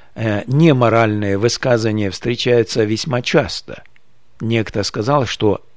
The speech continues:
Сократ был христианином до пришествия Христа. Конечно, это мнение ошибочно. Всё же, когда мы читаем труды Сократа, то видим в них возвышенное понятие о морали.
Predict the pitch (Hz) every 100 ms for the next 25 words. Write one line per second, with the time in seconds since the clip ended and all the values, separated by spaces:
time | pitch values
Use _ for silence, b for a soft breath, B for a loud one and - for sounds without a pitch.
0 | - - 113 107 160 185 170 - B B
1 | B - 107 147 170 - - 139 151 -
2 | - 196 202 151 120 95 101 147 131 -
3 | - 113 - 104 - 104 98 117 120 -
4 | - - - - - - - 147 127 92
5 | - - b b b b - 120 113 117
6 | 127 117 110 117 - 202 147 - 220 101
7 | 156 165 151 B B B B B 131 131
8 | 139 147 170 - 131 151 135 117 131 135
9 | 127 127 98 104 104 160 208 - 110 -
10 | 139 139 202 208 123 104 - B - 120
11 | 143 190 190 - b 117 120 110 120 147
12 | 208 - 156 131 120 127 127 170 185 160
13 | 151 127 123 151 202 110 69